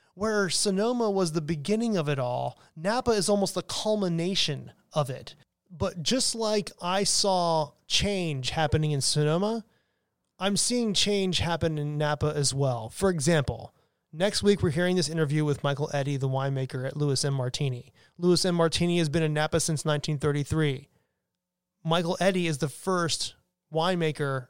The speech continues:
of this winery that is not a member of the family. So there's change happening in Napa as well. And just like in Sonoma, we have young winemakers in Napa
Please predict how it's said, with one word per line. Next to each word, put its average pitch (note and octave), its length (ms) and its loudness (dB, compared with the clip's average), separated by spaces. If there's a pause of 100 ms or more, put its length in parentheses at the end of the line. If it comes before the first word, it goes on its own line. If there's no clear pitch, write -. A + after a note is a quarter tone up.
(100)
of C3+ 300 -2
this D#3+ 340 0 (640)
winery D3 580 0 (480)
that E3+ 100 0
is D#3+ 140 6
not F#3 140 6
a - 20 2
member E3+ 260 4
of C#3+ 80 2
the C3 60 -6
family. C#3 540 -4 (920)
So - 200 2
there's F3+ 200 2
change A3 380 0
happening E3+ 380 -2
in D3+ 100 -4
Napa D#3 280 0
as C#3 220 -4
well. B2+ 480 -2 (460)
And D#3 640 2 (600)
just G3+ 300 0
like G#3 200 -2
in G3 100 0
Sonoma, F3+ 640 2 (240)
we E3+ 160 2
have D#3 240 2
young F3 300 4
winemakers F3 580 0
in D#3 100 2
Napa E3+ 460 2